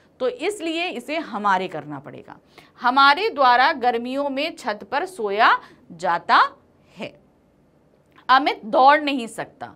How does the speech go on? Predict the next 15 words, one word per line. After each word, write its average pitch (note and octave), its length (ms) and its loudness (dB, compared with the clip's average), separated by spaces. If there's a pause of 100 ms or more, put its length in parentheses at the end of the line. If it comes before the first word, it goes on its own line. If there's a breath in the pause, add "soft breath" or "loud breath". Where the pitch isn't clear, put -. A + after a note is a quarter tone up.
(420 soft breath)
तो A#3 60 -4
अमित D#4 480 0
यहाँ D4 260 -2
कोई D4+ 240 -6
काम D4 260 6
नहीं E4 140 -6
कर D#4+ 100 -4
सकता, C#4+ 300 -4
तो C4+ 120 -8
अमित D4 500 -2
से D4 300 0
हो G3+ 200 -2
जाएगा, C#3 480 -12 (480 soft breath)
अमित D4 460 0
से E4+ 380 -4